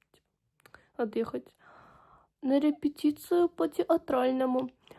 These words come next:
Е, ось, і, коротше, е, не дуже було б їхати, там по часу, коротше, блін, звільнився, коротше. Ну, слава Богу, не доведеться мені їхати, тому що наступний раз я не знаю, коли б я поїхала.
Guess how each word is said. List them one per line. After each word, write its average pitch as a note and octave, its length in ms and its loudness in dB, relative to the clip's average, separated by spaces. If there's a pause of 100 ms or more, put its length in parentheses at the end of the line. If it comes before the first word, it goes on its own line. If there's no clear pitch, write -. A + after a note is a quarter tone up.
(380)
Е, F3 40 -8 (380)
ось, G#3+ 480 4
і, A#3 60 -16
коротше, B3 680 -4 (1200)
е, A#3+ 320 4 (200)
не B3+ 140 0
дуже G#3+ 300 -2
було G#3 280 -10
б G#3+ 100 -6
їхати, D#4+ 360 0
там A#3 180 -2
по A#3 100 -4
часу, F#4+ 480 -2
коротше, B3+ 320 -10 (200)
блін, B3+ 200 -6
звільнився, E4 460 -8
коротше. - 400 -20 (840)
Ну, F4 280 -4 (120)
слава B3 320 -4
Богу, D4 420 -2 (160)
не A#3+ 200 -8
доведеться A3+ 480 -8
мені A#3+ 260 -8
їхати, D#4+ 320 -10 (220)
тому A#3+ 160 -10
що - 140 -12
наступний B3 380 -8
раз E4+ 180 -2
я C4+ 60 -2
не B3+ 120 -2
знаю, A#3 200 -8
коли A3 200 -4
б A3 100 -12
я A3+ 80 -4
поїхала. B3+ 600 -8